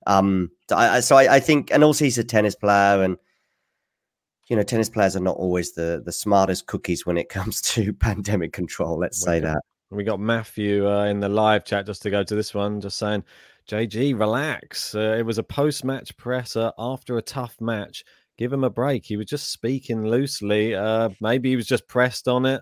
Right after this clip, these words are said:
Speaker 2: and he just thought, 'Oh, this, this is my answer to this question.'" Maybe he wasn't thinking straight and just gave a bit of a strange answer,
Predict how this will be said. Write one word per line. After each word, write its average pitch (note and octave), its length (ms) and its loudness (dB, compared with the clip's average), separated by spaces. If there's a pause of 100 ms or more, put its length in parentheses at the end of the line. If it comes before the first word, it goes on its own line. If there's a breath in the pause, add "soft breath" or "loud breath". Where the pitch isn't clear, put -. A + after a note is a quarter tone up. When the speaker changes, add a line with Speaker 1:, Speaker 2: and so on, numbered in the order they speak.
(120)
Speaker 2:
and A2+ 240 -4
he A#2 120 -2
just A#2 260 -4
thought, A#2+ 360 2 (200)
'Oh, A2 260 0
this, G#2+ 220 -6 (380)
this A2 160 -8
is - 80 -14
my A2+ 340 0
answer G#2+ 200 -8
to A2+ 100 -10
this A2 180 -4
question.'" A#2 320 -4
Maybe A#2+ 220 0
he A#2 40 0
wasn't A#2 380 0
thinking G2 420 -6
straight A#2 460 -2 (300 soft breath)
and G#2 120 -6
just G#2+ 180 -6
gave A#2+ 380 2 (760)
a A2 60 -4
bit B2 160 -2
of A2 100 -4
a A2+ 40 -2
strange A#2+ 440 0
answer, B2 640 0